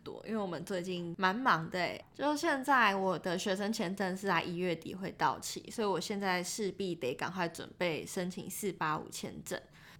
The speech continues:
那四八五签证呢，就是你一般来澳洲念正规课程两年之后，你就可以申请的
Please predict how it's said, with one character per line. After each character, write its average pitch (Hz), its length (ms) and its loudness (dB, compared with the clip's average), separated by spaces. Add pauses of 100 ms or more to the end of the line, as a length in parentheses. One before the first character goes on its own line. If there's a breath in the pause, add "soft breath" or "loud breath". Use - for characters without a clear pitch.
那 302 100 4
四 320 240 2
八 254 220 8
五 196 80 6
签 180 280 0
证 185 200 0
呢， 160 160 2
就 190 160 -2
是 202 160 -2
你 175 120 0
一 - 200 -2
般 185 240 4
来 165 140 2
澳 170 300 6
洲 156 400 0 (200)
念 190 280 0
正 220 240 4
规 180 240 4
课 180 220 2
程 139 300 -6
两 160 240 0
年 151 200 -4
之 175 200 -2
后， 180 320 2
你 160 40 -2
就 180 140 -2
可 185 140 -2
以 135 40 0
申 165 280 -2
请 - 240 -8
的 117 120 -6